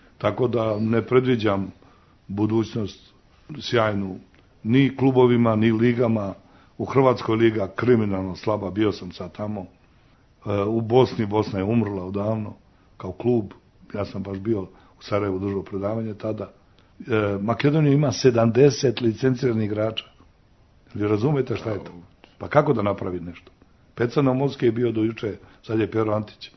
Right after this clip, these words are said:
predsjednik, e, Saveza. Nema, nema, vezane su mu ruke, ne može ništa napraviti. Tako da kod nas situacija isto nije mnogo bolja. Ajde, ne, da mi kažemo, neka i najbolja. Ali nije dovoljno dobra da bi mogli da imamo aspiracije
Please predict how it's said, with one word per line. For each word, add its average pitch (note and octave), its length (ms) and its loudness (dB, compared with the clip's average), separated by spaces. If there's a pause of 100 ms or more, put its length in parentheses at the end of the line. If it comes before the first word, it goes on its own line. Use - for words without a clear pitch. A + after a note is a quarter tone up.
(260)
predsjednik, G#2 580 -6 (640)
e, F#2+ 320 -4
Saveza. G2+ 440 -2 (760)
Nema, C3+ 280 0
nema, C#3 220 4
vezane C3+ 420 4
su A#2 140 -8
mu A#2+ 100 -2
ruke, C3 220 -6
ne G#2 60 -2
može C3 160 -4
ništa C#3+ 200 -6
napraviti. A#2 420 -2 (960)
Tako A2+ 340 -2
da A2 280 0
kod B2 220 4
nas C3 180 4
situacija G2 480 -4
isto F#2+ 220 -10
nije F2+ 300 -10 (420)
mnogo G2+ 280 -4
bolja. G#2 300 0
Ajde, A#2 240 2
ne, G2+ 140 -4
da A2+ 200 -8
mi A2 120 -2
kažemo, A2+ 440 -2
neka A#2 240 0
i C3 60 4
najbolja. A2 400 0 (960)
Ali F2+ 320 -10
nije B2+ 260 2
dovoljno C3 360 2
dobra A#2 360 0
da G#2 140 -2
bi G2+ 140 -6
mogli G#2+ 320 -4
da G2+ 80 -6
imamo G2+ 280 -4
aspiracije F#2+ 760 -8